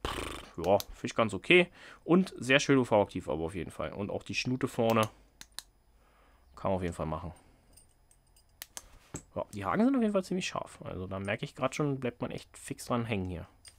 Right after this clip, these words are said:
Wow. So, haben wir noch? Haben wir noch was? Wir haben noch was. Wir haben von der Firma Storm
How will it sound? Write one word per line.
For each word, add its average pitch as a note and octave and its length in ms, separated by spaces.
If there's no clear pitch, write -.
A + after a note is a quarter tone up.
Wow. - 200
So, A2 400
haben B2+ 80
wir D3 60
noch? G#3+ 240
Haben A2 160
wir D#3+ 40
noch A3 100
was? - 320
Wir G#2+ 80
haben A2+ 80
noch G2 140
was. - 240
Wir A#2+ 200
haben G#2+ 240
von C3 160
der G#2+ 80
Firma A2 280
Storm C3 680